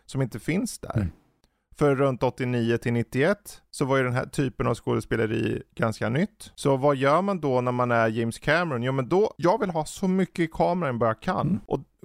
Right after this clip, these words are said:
Speaker 1: kosta vad det kosta vill. Du, den här lastbilen, i, hade den där lastbi-, hade den där lastbilscenen spelats in i år så hade det varit C G I.
Speaker 2: Ja, ja, ja.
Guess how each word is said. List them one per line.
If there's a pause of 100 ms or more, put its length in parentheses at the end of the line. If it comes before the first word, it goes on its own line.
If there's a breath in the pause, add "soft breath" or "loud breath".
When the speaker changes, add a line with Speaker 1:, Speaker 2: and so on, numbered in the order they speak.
Speaker 1:
kosta
vad
det
kosta
vill.
Du,
den
här
lastbilen,
i, (120)
hade
den
där
lastbi-,
hade
den
där
lastbilscenen (180)
spelats
in
i
år
så
hade
det
varit
C
G
I.
Speaker 2:
Ja,
ja,
ja.